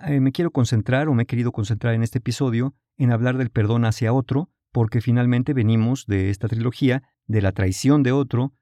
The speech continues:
entonces me quiero mantener en esta línea, pero ofrezco que en un episodio futuro hablaré del perdón a uno mismo, porque hay muchos que viven con este remordimiento, que aunque otro ya los haya perdonado, ellos o ellas están atorados porque ellos mismos no se perdonan. Entonces,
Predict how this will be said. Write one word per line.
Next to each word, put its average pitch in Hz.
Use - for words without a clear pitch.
entonces 120
me 120
quiero 123
mantener 107
en 104
esta 104
línea, 101
pero 113
ofrezco 123
que 104
en 101
un 113
episodio 117
futuro 151
hablaré 110
del 117
perdón 104
a 107
uno 117
mismo, 139
porque 117
hay 113
muchos 117
que -
viven 113
con 110
este 113
remordimiento, 107
que -
aunque 107
otro 156
ya 131
los 123
haya 135
perdonado, 151
ellos 131
o 110
ellas 120
están 113
atorados 127
porque -
ellos 117
mismos 131
no 98
se 98
perdonan. 131
Entonces, 123